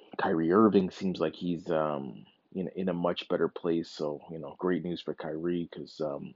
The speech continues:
you know, of his talent. I'm a tremendous fan of, uh, of what he's able to accomplish.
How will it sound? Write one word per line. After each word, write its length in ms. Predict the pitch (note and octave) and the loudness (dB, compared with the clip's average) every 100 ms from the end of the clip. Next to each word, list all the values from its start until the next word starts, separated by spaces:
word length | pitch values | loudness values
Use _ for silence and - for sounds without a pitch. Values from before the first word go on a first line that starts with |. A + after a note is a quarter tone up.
| - | -14
you 100 | D#2 | -10
know, 80 | B1 | -10
of 140 | - | -10
his 160 | - - | -14 -16
talent. 400 | - - - - | -10 -6 -6 -6
I'm 180 | E2 - | -8 -8
a 60 | - | -10
tremendous 840 | - E2 D2+ E2 E2 E2 E2 - | -12 -10 -8 -6 -4 -2 -4 -6
fan 320 | - C#2 D#2 D2+ | -8 -6 -4 -6
of, 180 | D2 - | -10 -12
uh, 140 | - - - | -14 -12 -12
of 100 | - | -10
what 120 | D2+ | -6
he's 180 | D#2 D#2 | -6 -6
able 180 | D2 B1+ | -8 -6
to 80 | D2 | -8
accomplish. 600 | - - C#2+ - D#2+ | -8 -12 -14 -14 -12